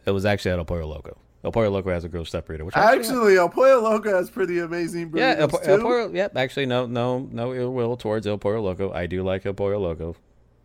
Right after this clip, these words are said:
Speaker 2: Me too. I like Taco Bell more. But if we throw El Pollo Loco in the mix, I would
Speaker 1: I do
Speaker 2: put
Speaker 1: li-,
Speaker 2: it
Speaker 1: yeah,
Speaker 2: ahead
Speaker 1: I
Speaker 2: of
Speaker 1: like,
Speaker 2: Del Taco.
Speaker 1: I like Del Taco more, too. That's what I say. I, I've had a choice between Del Taco or El Pollo Loco. You know, call me crazy, but I'm going with Del Taco.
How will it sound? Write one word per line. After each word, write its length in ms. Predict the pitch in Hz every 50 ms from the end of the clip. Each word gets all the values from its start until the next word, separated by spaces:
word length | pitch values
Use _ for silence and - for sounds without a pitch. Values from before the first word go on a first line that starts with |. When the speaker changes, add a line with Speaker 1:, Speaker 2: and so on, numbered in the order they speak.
| _ _ _ _ _ _ _ _ _ -
Speaker 2:
Me 200 | 170 196 202 175
too. 380 | 151 - 185 165 147 139 135 _ _ -
I 100 | - 156 160
like 200 | 165 165 160 -
Taco 320 | - 170 160 165 - 165
Bell 180 | 147 151 147 143
more. 300 | 143 147 151 151 156 - _ - _ _ -
But 400 | - 226 240 262 262 254 - -
if 140 | 202 190 214
we 120 | 214 220 214
throw 180 | 226 233 226 226
El 140 | 226 220
Pollo 300 | 220 - 311 226 220 220
Loco 440 | 208 202 214 226 226 226 214 202 196
in 80 | 190 180
the 80 | 180
mix, 380 | 175 175 180 180 180 175 175 -
I 80 | 175 170
would 160 | 170 185 185
Speaker 1:
I 20 |
do 160 | 104 139 147
Speaker 2:
put 140 | 135 135 175
Speaker 1:
li-, 60 | 170
Speaker 2:
it 20 | 127
Speaker 1:
yeah, 80 | 131
Speaker 2:
ahead 120 | 143 165 151
Speaker 1:
I 40 | 127
Speaker 2:
of 40 |
Speaker 1:
like, 140 | 123 123 127
Speaker 2:
Del 80 | 156 151
Taco. 580 | 147 - 156 151 - - - 143 135 - 135 139
Speaker 1:
I 180 | - 87 95
like 240 | 101 104 104 110 104
Del 160 | 87 104 104
Taco 320 | 98 113 110 117 117 123 117
more, 180 | 113 123 120
too. 280 | 120 151 151 131 92 78 -
That's 180 | 80 78 _
what 220 | - - - - 85
I 60 | 85
say. 200 | 82 - - - -
I, 140 | 76 73 - - _ - - - -
I've 100 | 80 -
had 160 | 80 80 76
a 40 | -
choice 320 | 82 80 85 90 92 -
between 360 | - 85 - 95 95 92 80
Del 200 | 76 90 92 95
Taco 520 | - - 98 95 98 - 101 107 110 110 110
or 220 | 65 90 95 92
El 100 | 95 95
Pollo 260 | 87 - 98 95 98
Loco. 420 | 101 104 110 113 - 147 160 156 _ _ _ - - - - - - _ -
You 100 | - 87
know, 160 | 85 87 95 -
call 240 | - - 85 92
me 80 | 98 117
crazy, 400 | - - 170 185 - 123 127 135
but 120 | - - 78
I'm 100 | 85 87
going 160 | 85 92 104
with 80 | 107 104
Del 100 | 113 127
Taco. 260 | - - 214 - -